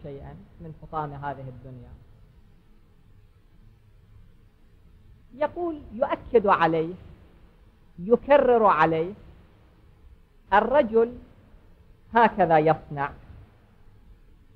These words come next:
ويقول: "هتيت"، يعني: "ما عندي شيء، ما أملك شيئا في هذه الحياة." يقول: "لا، لا أريد من هذا الحطام، ولكن أريد أن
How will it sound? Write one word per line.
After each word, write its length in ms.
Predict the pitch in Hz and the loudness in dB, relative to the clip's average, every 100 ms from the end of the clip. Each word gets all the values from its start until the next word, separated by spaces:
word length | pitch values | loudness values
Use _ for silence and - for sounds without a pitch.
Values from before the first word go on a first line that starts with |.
| _ - - | _ -20 -8
ويقول: 600 | 170 196 214 208 269 269 | 2 4 4 0 -6 -4
"هتيت"، 600 | 196 214 - 214 214 185 - - - - - - 190 | 0 0 0 -6 -4 -4 -6 -20 -20 -20 -20 -12 -2
يعني: 200 | 196 233 | 0 0
"ما 180 | 294 311 | -2 -2
عندي 300 | 262 196 180 | -2 -4 -10
شيء، 200 | - - - - _ _ _ _ - | -18 -20 -20 -20 _ _ _ _ -8
ما 160 | 220 | -2
أملك 360 | 214 247 214 202 190 | 0 0 -4 -8 -10
شيئا 280 | 190 175 160 - | -8 -6 -8 -10
في 100 | 165 | -4
هذه 300 | 156 147 143 | -2 -2 -6
الحياة." 440 | 139 - 131 131 - - - - _ _ _ - | -16 -16 -16 -18 -20 -20 -20 -20 _ _ _ -18
يقول: 420 | 214 262 302 277 | -12 -12 -14 -14
"لا، 180 | 285 240 | -6 -4
لا 260 | 226 302 349 | 0 -2 0
أريد 300 | 208 196 175 | -2 -4 -6
من 220 | 160 151 | -10 -10
هذا 300 | 151 165 156 | -2 0 0
الحطام، 640 | 143 - 147 160 151 131 120 - - - - _ _ - - _ - - | -6 -8 -2 2 2 -2 -12 -20 -20 -20 -20 _ _ -20 -20 _ -20 -8
ولكن 560 | 151 165 196 202 220 190 165 | -4 -2 -2 -4 -14 -14 -10
أريد 420 | 160 196 202 190 | -10 -10 -10 -10
أن 380 | 202 165 151 | -10 -10 -14